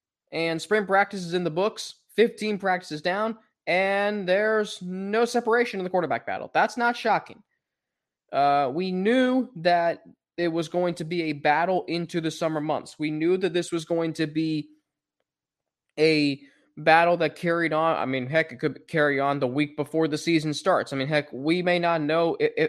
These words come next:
if, if they really wanna do it, h-, prolong it. It could be a situation like Ohio State in twenty fifteen where they concealed who was going to start a quarterback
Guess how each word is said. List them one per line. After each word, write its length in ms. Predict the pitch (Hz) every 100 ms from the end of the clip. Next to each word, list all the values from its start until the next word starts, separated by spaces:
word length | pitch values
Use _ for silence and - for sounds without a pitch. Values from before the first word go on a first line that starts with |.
| -
if, 220 | 151 143 - _ _ _ _ _ _ _ _ -
if 200 | 170 160
they 180 | 170 160
really 280 | 180 226 185
wanna 280 | 170 156
do 240 | 139 185 165
it, 280 | 123 123 _ _ _ _ _ _ _ _ -
h-, 100 | - _ _ - -
prolong 480 | 196 170 151 185 131
it. 140 | - _ _ _ _ _ _ - _ -
It 140 | 156
could 120 | - 185
be 80 |
a 60 | 170
situation 480 | 175 165 175 175 170
like 140 | 160
Ohio 300 | 139 156 160
State 260 | 139 175 175
in 100 | 135
twenty 220 | 147 151
fifteen 440 | 147 139 - 175
where 140 | 135 131
they 240 | 127 120 123 _ _ _ _ _ _ _ - - -
concealed 720 | - 170 156 - 180 151 127 - _ _ _ _ _
who 100 | 190
was 220 | 196 175
going 260 | 156 175 160
to 60 | 139
start 260 | 175 170
a 60 | 143
quarterback 640 | - 180 175 131 113 -